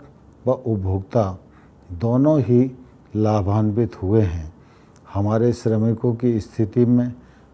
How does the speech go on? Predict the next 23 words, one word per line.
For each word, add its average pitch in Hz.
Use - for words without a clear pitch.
सुधार 110
लाने 113
के 120
लिए 117
कोरोना 113
संकट 107
के -
दौरान 113
उन्हें 113
राहत 107
पहुंचाने 110
के 120
लिए 123
भारत 113
सरकार 113
ने 117
प्रधानमंत्री 117
गरीब 110
कल्याण 113
पैकेज 110
की 117
शुरुआत 104
की। 90